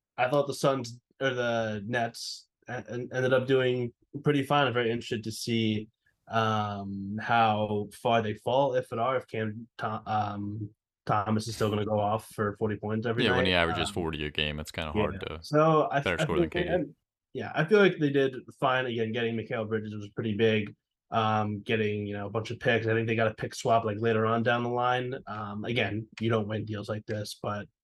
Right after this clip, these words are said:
Speaker 1: I feel like they did fine enough, especially considering that this was, like, not a long time coming. Like, obviously, he requested the trade in
Speaker 2: Yeah.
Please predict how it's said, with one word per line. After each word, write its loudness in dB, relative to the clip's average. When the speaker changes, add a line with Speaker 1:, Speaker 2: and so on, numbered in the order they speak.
Speaker 1:
I 2
feel 4
like 4
they -4
did -12
fine -10
enough, -8
especially 2
considering 2
that 0
this -6
was, -6
like, -10
not 6
a 6
long 4
time 2
coming. 4
Like, 4
obviously, 2
he -4
requested -4
the -2
trade 4
in 8
Speaker 2:
Yeah. 2